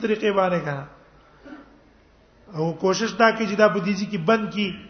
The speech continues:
او دی په چل باندې ځان وباسي. دا هغه لوبه ده. وایي دا لوبه چې چا وکړه، فکأنما صبغ یده، گویا کې ده ککړ کو خپل لاس. ځکه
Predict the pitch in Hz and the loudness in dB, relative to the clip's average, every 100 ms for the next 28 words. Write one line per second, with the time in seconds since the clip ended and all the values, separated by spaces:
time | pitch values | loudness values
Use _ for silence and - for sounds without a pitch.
0 | - _ _ 170 165 196 175 226 220 208 | -20 _ _ -4 0 0 0 0 2 2
1 | 202 196 208 196 180 214 208 185 175 156 | 0 2 0 0 6 6 6 0 -6 -8
2 | - - _ _ _ _ - 175 196 196 | -14 -20 _ _ _ _ -14 2 4 4
3 | 185 190 160 143 135 - - - _ _ | 2 0 -2 -4 -8 -14 -20 -20 _ _
4 | _ _ _ _ _ _ _ _ - 147 | _ _ _ _ _ _ _ _ -14 -6
5 | 160 196 214 202 190 180 202 190 180 160 | 2 4 4 4 2 0 0 2 2 0
6 | 156 143 135 - - - _ _ - 165 | -6 -4 -6 -14 -20 -20 _ _ -16 -14
7 | - 190 196 196 190 175 180 190 185 175 | -4 -4 -2 -2 0 -2 -2 -2 -2 -2
8 | 180 180 160 143 - _ _ - _ - | -4 -2 -4 -6 -12 _ _ -20 _ -20
9 | _ - 160 175 208 208 202 196 175 196 | _ -10 -2 4 6 6 2 -4 -4 -4
10 | 190 - 208 202 185 - 185 170 151 139 | -6 -4 -6 -6 -10 -8 -6 -4 -2 -4
11 | - - - - _ - - - - - | -8 -16 -18 -20 _ -20 -20 -20 -20 -20
12 | _ _ _ - _ _ _ 156 - - | _ _ _ -20 _ _ _ -20 -20 -20
13 | - - - - _ - 156 156 185 202 | -20 -20 -20 -20 _ -14 -8 -4 -2 0
14 | 190 | -2